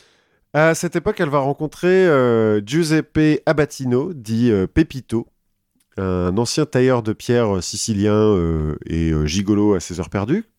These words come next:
avec qui elle va très bien s'entendre. Ils vont, euh, commencer à avoir une relation amoureuse et qui va devenir son impresario,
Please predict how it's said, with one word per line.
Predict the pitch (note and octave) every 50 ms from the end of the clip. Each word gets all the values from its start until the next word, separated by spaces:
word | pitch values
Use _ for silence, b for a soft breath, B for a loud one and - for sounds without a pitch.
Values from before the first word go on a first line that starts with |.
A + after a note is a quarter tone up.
| _ _ _
avec | - A2+ A2+ B2 A#2+
qui | - - - G#3+
elle | F3+ C3 G#2
va | A2 A2+ G#2+
très | - - D3 C#3
bien | C#3+ C3+
s'entendre. | - - G2 - - B2+ E3+ F#3+
Ils | D3 G2
vont, | F2+ F#2+ F#2+ G2 G2 E2+ D2
euh, | D2
commencer | - F2 D#2 E2 D#2+ - - A#2+
à | A2 E2+
avoir | D2 D#2+ F#2 F2+ D#2 D#2
une | C#2+ C#2+
relation | D2+ D#2+ F2 E2+ E2 - - G2 -
amoureuse | - C#3+ B2 A2 G2+ A2+ D3 G#3 A3 F#3 B B B B B B -
et | C3+
qui | - - D3
va | B2+ A#2+
devenir | G#2+ A2+ A2 C#3 F#3+ G#3+ -
son | - - E3 E3+
impresario, | D3+ C3+ - - D3 - C3+ A#2 G#2 F2 -